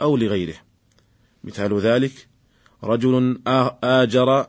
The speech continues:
آخر عقارا لمدة ثلاث سنين، ثم بدا للمؤجر بعد مضي شهرين مثلا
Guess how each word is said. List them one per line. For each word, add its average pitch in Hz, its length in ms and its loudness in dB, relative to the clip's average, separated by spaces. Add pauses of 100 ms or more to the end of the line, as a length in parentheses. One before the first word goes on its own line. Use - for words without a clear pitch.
آخر 123 400 -2
عقارا 117 840 0
لمدة 113 400 -4
ثلاث 107 520 -4
سنين، 98 460 -6 (960)
ثم 147 500 0
بدا 135 520 0
للمؤجر 117 880 0
بعد 110 320 -2
مضي 117 600 0
شهرين 104 540 -2
مثلا 131 460 -4